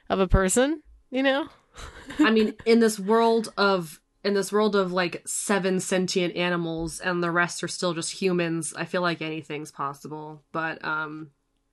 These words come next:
Speaker 1: Exactly.
Speaker 2: But yeah. Uh, I didn't know this was based on a children's book series. That's cool.
Speaker 1: Yeah, it said it in the credits.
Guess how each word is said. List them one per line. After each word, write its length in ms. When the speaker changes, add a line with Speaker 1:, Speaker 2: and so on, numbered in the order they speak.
Speaker 1:
Exactly. 640
Speaker 2:
But 260
yeah. 340
Uh, 60
I 80
didn't 120
know 60
this 120
was 100
based 240
on 60
a 60
children's 420
book 180
series. 380
That's 140
cool. 320
Speaker 1:
Yeah, 320
it 100
said 220
it 100
in 100
the 80
credits. 760